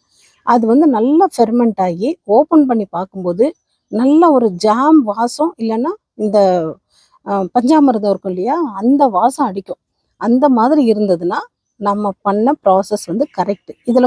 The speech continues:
கொஞ்சம் கூட தண்ணி மிக்ஸ் பண்ணக்கூடாது. நம்ம இந்த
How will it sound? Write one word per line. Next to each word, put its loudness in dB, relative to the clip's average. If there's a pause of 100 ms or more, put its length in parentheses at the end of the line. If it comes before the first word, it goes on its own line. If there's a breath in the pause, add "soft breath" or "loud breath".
கொஞ்சம் 2
கூட 2 (120)
தண்ணி 2 (280)
மிக்ஸ் -6
பண்ணக்கூடாது. 0 (560 soft breath)
நம்ம 2
இந்த 2